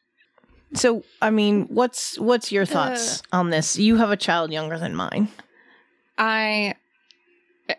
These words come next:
Speaker 2: only am immediately taken back to pandemic, internet censorship,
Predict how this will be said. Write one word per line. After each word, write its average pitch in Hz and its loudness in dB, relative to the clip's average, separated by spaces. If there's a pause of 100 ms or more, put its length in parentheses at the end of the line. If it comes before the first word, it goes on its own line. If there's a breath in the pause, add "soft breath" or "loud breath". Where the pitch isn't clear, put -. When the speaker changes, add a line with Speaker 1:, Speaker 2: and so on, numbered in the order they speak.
(160)
Speaker 2:
only 185 0
am 175 0
immediately 165 0
taken 151 0
back 139 -2 (320)
to 143 -2 (580)
pandemic, 139 0
internet 147 0
censorship, 139 -4